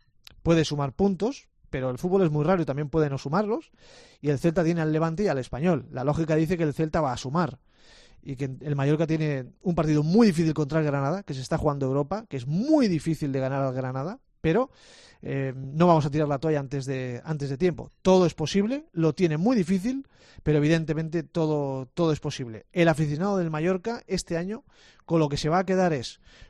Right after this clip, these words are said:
con el pundonor brutal de un grupo de jugadores y un entrenador profesionales a más no poder, que lo dejan todo, pero que no dan para más. El plan, la plantilla del Mallorca es muy limitada para primera división,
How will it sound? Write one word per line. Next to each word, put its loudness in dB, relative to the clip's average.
con 6
el 2
pundonor 2
brutal 4
de 2
un 0
grupo 0
de 2
jugadores 0
y -4
un -2
entrenador 0
profesionales 0
a -4
más -2
no -4
poder, -2
que -6
lo 0
dejan -4
todo, -2
pero 4
que -2
no 4
dan 2
para -4
más. -4
El -12
plan, -6
la -6
plantilla 0
del 2
Mallorca -2
es -10
muy 2
limitada -2
para -4
primera -6
división, -4